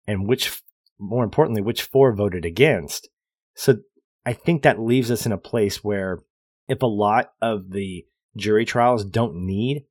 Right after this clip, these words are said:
a twelve oh conviction, I, I wanna say emotional manipulation's on the table. It's a tactic, and I think it's valid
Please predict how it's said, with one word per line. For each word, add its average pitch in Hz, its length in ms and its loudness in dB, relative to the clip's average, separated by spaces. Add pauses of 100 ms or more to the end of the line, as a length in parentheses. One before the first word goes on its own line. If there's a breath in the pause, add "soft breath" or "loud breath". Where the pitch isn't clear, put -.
a 101 100 -8
twelve 113 400 0
oh 104 380 0 (240)
conviction, 110 640 -2 (760)
I, - 120 -8 (160)
I 113 160 -6
wanna 147 180 2
say 160 240 4 (400)
emotional 143 440 2
manipulation's 160 600 0
on 170 80 2
the 165 80 0
table. 160 460 -2
It's 113 160 -4
a 147 60 2
tactic, 139 460 2
and 123 80 2
I 120 100 2
think 131 220 -2
it's 117 120 -4
valid 110 480 -6